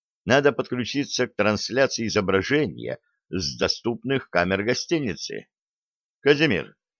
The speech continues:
ты готов провести инструкторско-методическое занятие? Конечно. Вставляю в слот девайс,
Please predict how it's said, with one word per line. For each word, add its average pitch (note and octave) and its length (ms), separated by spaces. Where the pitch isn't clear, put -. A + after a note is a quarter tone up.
ты B2+ 180
готов D3+ 380
провести B2 640
инструкторско-методическое A2 1400
занятие? D2+ 540
Конечно. A#2 880
Вставляю D#3+ 540
в - 40
слот B2+ 440
девайс, F#2 760